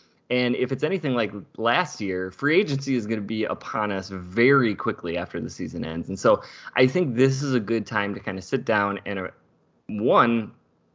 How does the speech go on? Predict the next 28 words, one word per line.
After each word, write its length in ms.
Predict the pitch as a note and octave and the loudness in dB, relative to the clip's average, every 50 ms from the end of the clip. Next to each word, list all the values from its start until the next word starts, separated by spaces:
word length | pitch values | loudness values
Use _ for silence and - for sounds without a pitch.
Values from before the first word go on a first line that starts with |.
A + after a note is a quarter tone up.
| _ _ _ _ _ - | _ _ _ _ _ 2
it 120 | C3 D#3 | 2 2
helps 300 | F3 F#3+ G#3 F#3+ C#3 - | 2 0 -2 -4 -4 0
me 260 | A2+ A#2 C3 F3 E3 | 2 2 4 4 2
to 220 | C3+ - C3+ A#2 G#2 | 0 0 0 0 0
appreciate 640 | - - - - B2+ C3 B2+ - - G2 F#2 - - | 0 -4 -2 0 0 0 0 0 -2 -2 -2 -2 -2
Aaron 240 | G2+ G2+ F#2 E2+ E2+ | -2 -2 -2 0 0
Rodgers 540 | F#2 F#2+ F#2+ F#2 - - C#2 E2 E2 - - - | 2 2 2 2 0 -4 -6 -6 -6 -8 -8 -6
and, 240 | A2 G#2 G2+ G2 - | -4 -4 -4 -4 -2
and 180 | - G#2 G2+ G2+ | -2 -2 -2 -2
this 200 | G2 F#2+ - - | -2 -4 -2 0
run 200 | G2 G2 G2 G2 | 2 2 2 2
that 140 | G2 F2 - | 0 0 0
they're 140 | F2 F#2 | 2 4
on, 180 | G2 F#2+ F2 F2 | 4 4 2 2
right? 240 | F#2 G#2 A2 G#2 - | 2 2 2 2 0
Because 300 | A2+ G2+ A2 A2 G2+ G#2 | -2 0 0 0 0 0
maybe 500 | G#2 G2+ G#2+ A2 B2+ C#3 C#3+ C#3+ B2+ - | -4 -2 2 4 4 4 6 4 4 4
Aaron 220 | A#2 B2 B2 A#2+ | 2 0 0 2
Rodgers 420 | A#2 A#2 A#2 A2+ G2+ A2 G#2+ F#2+ G2 | 2 2 2 0 0 -2 -4 -4 -6
isn't 260 | G2+ F#2+ G#2 G2+ F2+ | -6 -4 -4 -4 -2
back. 360 | F2+ E2 C2+ - - - - _ - - - - - _ - | -2 -4 -4 -4 -8 -16 -20 _ -20 -20 -20 -20 -20 _ -4
Um, 340 | - G2 G2 G2 G2 G2 G2+ - | -2 0 2 2 2 0 -2 -2
and 160 | - G#2+ G#2+ G#2 | -2 -4 -4 -4
so 260 | - - A2+ A2 G#2+ | 0 2 2 2 2
taking 400 | G#2+ - C3+ B2 B2 C3 B2+ A2+ | 2 4 2 2 4 4 2 2
a 60 | G#2+ | 2
look 320 | G2 G#2 A2 A2 G#2+ - | 2 2 2 2 0 0
in, 180 | A2 G#2+ G2 F#2+ | -4 -2 -2 -4